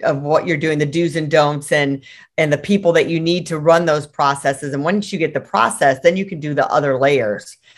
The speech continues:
of, of that and decide what the best technology is, decide who the best people are. What about, uh, we just did an interview with someone about V As and things. And what about outsourcing? And how do you know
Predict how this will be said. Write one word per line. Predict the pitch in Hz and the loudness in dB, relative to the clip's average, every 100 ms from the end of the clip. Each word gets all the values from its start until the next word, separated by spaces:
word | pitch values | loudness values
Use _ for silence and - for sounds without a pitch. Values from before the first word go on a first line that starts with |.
| _ - | _ -4
of, | 147 135 131 - | 2 4 2 0
of | 151 131 | -4 0
that | 127 135 | 0 0
and | |
decide | 139 139 170 170 | -4 0 2 2
what | 156 151 | 2 0
the | 139 | 0
best | 143 135 - | 0 0 -2
technology | 147 - 139 127 131 131 | -4 -2 0 0 -2 0
is, | 127 | 0
decide | 127 135 151 151 160 | -2 -4 2 2 2
who | 156 | -2
the | 139 | -2
best | 135 131 - | 0 -2 -4
people | 143 135 127 | -10 -2 0
are. | 120 117 117 - _ - - _ - | 2 0 -2 -8 _ -20 -20 _ -2
What | 208 415 | 2 2
about, | 403 269 220 190 - | 4 4 4 2 0
uh, | 190 170 | -2 0
we | 214 | 0
just | 277 294 | -4 -2
did | 226 | -2
an | 196 | 0
interview | 196 196 175 | 0 -2 -2
with | 170 160 | -4 -2
someone | 165 165 151 | -2 -2 0
about | 147 143 151 | 2 2 0
V | 143 160 156 | -4 0 2
As | 151 156 151 | 4 2 0
and | 156 143 | -4 -4
things. | 151 151 143 147 - | -2 -2 -4 -10 -4
And | 160 151 151 | -2 -2 0
what | 208 | 0
about | 285 269 190 - | 2 2 0 0
outsourcing? | 165 170 - 165 143 - 139 139 | -2 -4 -6 -4 -4 -4 -6 -4
And | 156 147 147 - - | -2 -2 -4 -12 -10
how | - | -2
do | 226 | 0
you | 233 220 | 0 2
know | 185 170 170 170 | 4 6 6 4